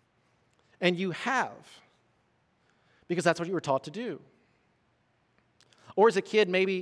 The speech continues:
y-, your parents allowed politics to reasonably define who you could reasonably think less of. And that stuff gets inside of us. It, it, it attaches to us. It, it takes root. And,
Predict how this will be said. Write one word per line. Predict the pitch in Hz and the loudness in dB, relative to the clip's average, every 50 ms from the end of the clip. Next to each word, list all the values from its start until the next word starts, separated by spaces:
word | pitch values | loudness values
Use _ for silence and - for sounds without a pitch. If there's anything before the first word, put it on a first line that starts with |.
| 175 190 | -4 -4
y-, | 170 | -2
your | 180 185 170 175 | 0 0 0 0
parents | - - 190 190 190 185 180 208 | 0 -2 -2 0 0 -2 -2 -2
allowed | 196 156 160 165 165 156 - - | 0 2 4 4 4 4 2 2
politics | - 160 165 175 180 175 - - 160 - - - | 2 4 4 4 4 2 0 0 -2 -2 -4 -6
to | - 165 160 151 | -4 -4 -2 -2
reasonably | 139 143 151 180 190 208 196 156 175 185 160 165 165 165 170 - - - - - - 156 | -2 -2 -2 0 0 0 0 -2 -4 -4 -2 0 0 0 -2 -4 -8 -16 -20 -16 -4 0
define | 151 170 165 - - 170 175 175 175 165 160 151 147 135 - - - | 0 0 2 2 2 4 6 6 6 6 4 2 -2 -4 -10 -16 -4
who | - 175 190 | 0 0 2
you | 180 170 196 - | 2 0 0 2
could | 190 175 151 | 0 0 2
reasonably | 151 170 185 190 165 - 175 156 139 151 151 | 0 0 0 0 0 -2 -4 -2 -2 -2 -2
think | 139 - 160 147 131 - | -2 -4 -6 -6 -4 -2
less | 127 139 139 127 - - | -2 -2 -2 -2 -4 -10
of. | 101 104 - - - - _ _ _ _ _ _ _ _ _ _ _ _ _ _ _ _ _ _ _ _ _ _ _ _ _ _ _ _ _ _ _ _ _ _ _ _ _ _ _ _ | -12 -14 -16 -20 -20 -20 _ _ _ _ _ _ _ _ _ _ _ _ _ _ _ _ _ _ _ _ _ _ _ _ _ _ _ _ _ _ _ _ _ _ _ _ _ _ _ _
And | - 135 | 0 2
that | 170 208 208 | 2 2 2
stuff | - - 262 240 - | 0 -2 -2 -2 0
gets | - 185 202 196 - | 0 0 0 0 -2
inside | - 180 180 180 139 - - 165 190 208 226 | -4 -2 -2 -2 -2 0 2 2 4 4 2
of | 180 | 0
us. | 147 170 | 0 -2
It, | 180 180 | -2 -2
it, | 190 185 196 202 190 - - | 0 -2 -2 -2 -4 -10 -16
it | 220 226 220 208 226 | -14 0 2 4 4
attaches | 202 - - - 190 190 240 269 - 240 202 - | 4 2 0 0 2 2 2 0 -2 -6 -10 -4
to | - 196 185 | 0 0 0
us. | 170 190 | 0 0
It, | 180 | -2
it | 196 196 190 | -2 -4 -2
takes | - 196 175 175 - - 185 | -2 -4 -4 -4 -6 -10 -10
root. | 208 269 294 240 180 202 | -8 -8 -8 -8 -6 -4
And, | 170 175 | -4 -4